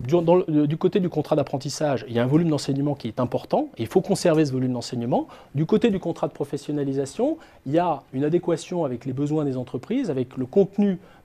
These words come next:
euh, des enseignements que réclament les employeurs, qui est sans doute plus étroite. Donc il faut faire en sorte de fusionner, mais pas fusionner en nivelant par le bas, fusionner en faisant, en faisant émerger un dispositif, euh, qui ait des qualités plutôt que des défauts.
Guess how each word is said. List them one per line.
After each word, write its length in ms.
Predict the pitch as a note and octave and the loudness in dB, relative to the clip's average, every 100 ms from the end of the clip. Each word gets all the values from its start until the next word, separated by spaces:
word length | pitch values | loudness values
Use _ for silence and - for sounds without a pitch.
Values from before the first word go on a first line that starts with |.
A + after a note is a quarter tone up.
| - | -6
euh, 280 | A#2+ A#2 A#2 | -4 -2 -4
des 160 | B2 | -4
enseignements 480 | C3 C3 C#3 C#3 C#3+ | -6 -6 -6 -4 -6
que 100 | C3 | -8
réclament 380 | A#2 A#2+ C#3 B2 | -10 -8 -8 -8
les 100 | A#2 | -8
employeurs, 460 | A2+ A#2+ D#3+ B3 | -8 -6 -4 -6
qui 80 | - | -6
est 20 | |
sans 140 | C#3 D3+ | -8 -4
doute 160 | G3+ | -6
plus 240 | G#3 G#3 F#3 | -6 -6 -4
étroite. 400 | D#3+ C3+ A2+ - - - | -4 -6 -8 -10 -20 -18
Donc 140 | A#2 | -10
il 60 | E3+ | -4
faut 140 | G#3 | -4
faire 200 | G3+ D#3+ | -2 -2
en 60 | D3 | -2
sorte 340 | - B3+ C4 - - | -2 -2 -2 -16 -14
de 60 | |
fusionner, 440 | C3 E3 C#3+ D#3+ B3 | -10 -6 -4 0 0
mais 120 | C#3+ | -2
pas 160 | - D#3+ | -6 -10
fusionner 420 | - C3+ C3+ F3+ | -8 -8 -6 -4
en 80 | C#3 | -4
nivelant 280 | B2+ C3 | -4 -6
par 160 | B2 A#2 | -6 -6
le 80 | A2 | -4
bas, 240 | C#3 A#3 - - - | -6 -6 -10 -20 -14
fusionner 380 | C#3+ C#3 D3+ G#3 | -6 -4 -2 -2
en 100 | C#3 | -4
faisant, 420 | C#3+ - C#3+ C#3+ | -10 -4 -4 -4
en 60 | C#3 | -10
faisant 220 | C#3 C3+ | -8 -4
émerger 320 | C3+ B2+ D3 | -4 -4 -4
un 40 | |
dispositif, 680 | E3 C3 C3+ A#2+ A2+ F#3+ G3+ - - - | -6 -8 -10 -12 -10 -10 -10 -14 -20 -16
euh, 100 | B2 | -12
qui 180 | A2+ - | -10 -4
ait 20 | |
des 100 | C#3+ | -4
qualités 360 | B2 A#2+ A2+ D#3+ | -4 -8 -8 -8
plutôt 220 | D#3 C3+ | -8 -10
que 60 | C3+ | -8
des 80 | B2 | -6
défauts. 240 | A2+ - | -8 -14